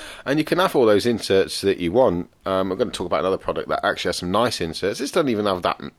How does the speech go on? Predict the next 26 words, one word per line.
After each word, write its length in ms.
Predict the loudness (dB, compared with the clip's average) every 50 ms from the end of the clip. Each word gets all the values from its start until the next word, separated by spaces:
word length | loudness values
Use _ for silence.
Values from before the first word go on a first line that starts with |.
| -12 -4
nice 320 | 0 0 0 0 0 -2
inserts. 580 | -4 -4 -2 -4 -4 -2 -2 -2 -2 -4 -8 -8
I 40 | -6
mean, 220 | -6 -6 -6 -8 -10 -14 -18 -18 -18 -18 -18 -20 -20 -20 -20 -20 -12 -4
no. 220 | 0 0 0 0 -2 -8 _ _ _
I, 240 | -2 0 2 2 2 2
I, 120 | 2 0
I 40 | 0 0
just, 280 | 0 -2 -2 0 2
I 80 | 0 2
just 240 | 2 0 -2 -4 -4
think 240 | -4 -6 -6 -6
it's 80 | -8 -12
boring. 800 | -4 _ 4 6 8 8 8 8 8 6 6 4 4 0 -2 -6 -4 -2
It's 380 | 0 0 0 -2 -6 -10 -12 -12 _
just 320 | -2 0 0 0 0 -4 -4
middle 320 | 0 0 2 2 2 2
of 60 | 2
the 120 | 2 2 2
road 760 | 4 4 4 6 6 6 6 4 4 2 0 -2 -4 -6 -10 -16 -20 _ _ -20 -18 -16 -14 -10 -8 -8 -6 -6 -8 -10 -14 -18 -20 -18 -8 -2
junk 400 | 0 2 2 0 -2 -6 -10 -12 -12 -8 -2
wax, 500 | 0 2 2 2 -2 -6 -10 -12 -12 -14 -16 _ _ _ -18
to 100 | -8 -8
be 100 | -6 -6
quite 260 | -2 -2 -2 -2 -2
frank. 340 | -2 -4 -4 -4 -6 -10